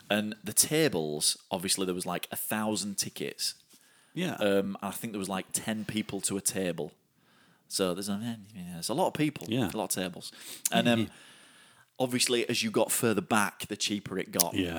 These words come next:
Speaker 1: and the
Speaker 2: yeah.
Speaker 1: less opportunity you got to see him and stuff. But
Speaker 2: Yeah.
Speaker 1: you paid to get in, and then you could pay for a meet and greet,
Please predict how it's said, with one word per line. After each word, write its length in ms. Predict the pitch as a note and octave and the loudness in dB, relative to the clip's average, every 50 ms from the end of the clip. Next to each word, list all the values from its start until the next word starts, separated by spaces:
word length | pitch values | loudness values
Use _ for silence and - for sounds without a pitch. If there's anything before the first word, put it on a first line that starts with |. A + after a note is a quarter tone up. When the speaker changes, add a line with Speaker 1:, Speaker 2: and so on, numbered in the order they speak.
| D#2 - | -2 -2
Speaker 1:
and 100 | - - | 0 2
the 60 | - | 2
Speaker 2:
yeah. 60 | F#2+ | 4
Speaker 1:
less 380 | G2+ G#2+ G#2 G2+ - - - - - | 4 2 2 4 6 6 6 4 2
opportunity 640 | - - - - - - G#2+ G2+ G2 F#2+ - - F#2+ | -2 -10 -6 -4 -2 0 0 0 0 0 0 0 -2
you 140 | F2 F2 | -2 -2
got 280 | E2+ - F2 E2+ D2 - - - - _ _ _ _ _ _ _ _ _ _ _ _ _ - - - | -2 -2 -4 -4 -6 -8 -12 -20 -20 _ _ _ _ _ _ _ _ _ _ _ _ _ -10 -4 0
to 100 | - A2+ | 4 6
see 320 | - - - A#2 A2 G2+ F2+ | 8 8 8 8 6 4 2
him 120 | D#2+ D#2+ | 2 0
and 120 | E2 D#2 | -2 -2
stuff. 360 | - - - - - - - - | -2 -2 -2 -4 -8 -10 -4 0
But 140 | - B2 F2+ | 2 4 4
Speaker 2:
Yeah. 120 | F2+ E2+ - - - - - _ _ | 4 2 -2 -6 -14 -20 -20 _ _
Speaker 1:
you 300 | - A#2+ A#2+ A#2 A2+ A2 | -4 0 0 0 0 0
paid 300 | G2+ - - C#3 D3 E3 - | -4 -2 2 4 4 4 4
to 60 | - | 4
get 200 | D#3+ D#3 - - | 2 2 2 0
in, 220 | F2 D#2+ E2+ G2 - _ _ _ _ _ _ - | 0 -2 -4 -6 -12 _ _ _ _ _ _ -6
and 140 | G#2 G#2 | -4 -2
then 140 | G2+ G2+ G2+ | -2 -2 -2
you 80 | G2+ F#2 | -4 -6
could 200 | - - - - | -8 -10 -10 -8
pay 260 | - - B2+ C#3 D3+ | -6 -2 0 0 0
for 200 | D3 - - C3 | 0 0 -2 0
a 20 | |
meet 220 | A#2 A2+ A2+ A2 F2+ | 0 0 0 0 0
and 100 | G#2+ G2+ | -2 -2
greet, 380 | F#2+ F#2 D#2+ E2+ F#2+ - - | -2 -2 -2 -2 -4 -8 -10